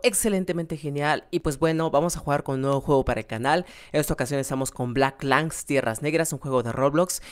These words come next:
Y antes de comenzar, te invito a que te suscribas, que actives esa campanita de notificaciones para que sí, tío YouTube, te avise que de, cada vez que yo suba un video.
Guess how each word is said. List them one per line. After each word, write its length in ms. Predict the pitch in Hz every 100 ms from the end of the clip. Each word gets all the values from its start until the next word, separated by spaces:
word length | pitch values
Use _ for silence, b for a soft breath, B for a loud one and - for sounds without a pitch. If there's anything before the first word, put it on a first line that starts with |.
| B - _ - B
Y 100 | 220
antes 120 | 220
de 40 |
comenzar, 440 | 185 143 - 156 160
te 60 |
invito 300 | 147 143 170 -
a 120 | 131
que 80 | -
te 100 | 135
suscribas, 460 | 131 120 147 143 -
que 140 | -
actives 400 | - 170 170 -
esa 180 | - 196
campanita 460 | 175 139 131 127 160
de 40 |
notificaciones 600 | 151 131 117 131 143 147
para 140 | - 120
que 60 |
sí, 180 | - 143
tío 200 | - 139
YouTube, 420 | 123 135 147 147
te 80 | -
avise 220 | 120 131
que 100 | 131
de, 160 | 120 117
cada 240 | - 139
vez 180 | 139 135
que 120 | -
yo 40 | 127
suba 240 | 131 -
un 160 | 359 170
video. 340 | 135 120 131